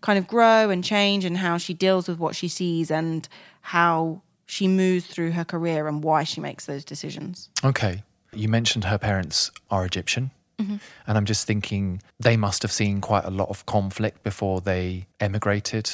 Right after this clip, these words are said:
Speaker 2: I wonder if that was, I mean, I want to read the book, I'll find out, but I'm just thinking aloud, I wonder if that was a motivational force for her to get into that kind of journalism.
Speaker 1: Yeah, she talks through what made her decide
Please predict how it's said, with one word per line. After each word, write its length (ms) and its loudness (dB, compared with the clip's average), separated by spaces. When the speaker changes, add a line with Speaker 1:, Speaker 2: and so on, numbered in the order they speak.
Speaker 2:
I 100 2
wonder 280 2
if 140 -2
that 240 2
was, 600 -4
I 60 2
mean, 100 2
I 20 0
want 180 -4
to 80 -4
read 140 -6
the 60 -8
book, 200 -4
I'll 60 -2
find 320 -4
out, 220 -2
but 60 -4
I'm 80 -6
just 180 -6
thinking 260 -8
aloud, 280 -6
I 40 -6
wonder 300 -6
if 120 -6
that 140 -4
was 140 -6
a 40 -6
motivational 800 -4
force 320 -10
for 120 -6
her 180 -6
to 100 -12
get 220 -4
into 220 -10
that 160 -6
kind 280 -8
of 300 -12
journalism. 500 0
Speaker 1:
Yeah, 300 6
she 240 -2
talks 260 0
through 340 -2
what 220 4
made 180 2
her 160 2
decide 640 2